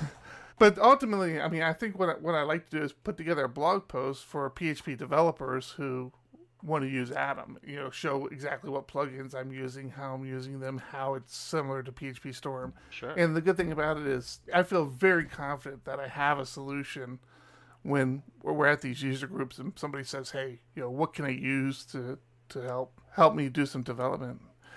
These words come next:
Speaker 1: You know, one thing I have noticed, and tell me if you guys feel this, 'cause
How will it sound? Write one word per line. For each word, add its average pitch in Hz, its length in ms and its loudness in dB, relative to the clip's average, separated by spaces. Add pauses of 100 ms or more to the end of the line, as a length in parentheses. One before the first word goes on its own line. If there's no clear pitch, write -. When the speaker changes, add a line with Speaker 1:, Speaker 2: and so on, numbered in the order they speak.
(140)
Speaker 1:
You 254 220 6
know, 240 160 12
one 247 340 6
thing 370 180 2
I 180 120 4
have 147 280 4
noticed, 175 640 2 (600)
and 208 240 -2
tell 320 180 6
me 339 140 4
if 247 100 0
you 220 80 -2
guys 175 240 4
feel 135 240 2
this, 127 260 -6
'cause 156 220 -2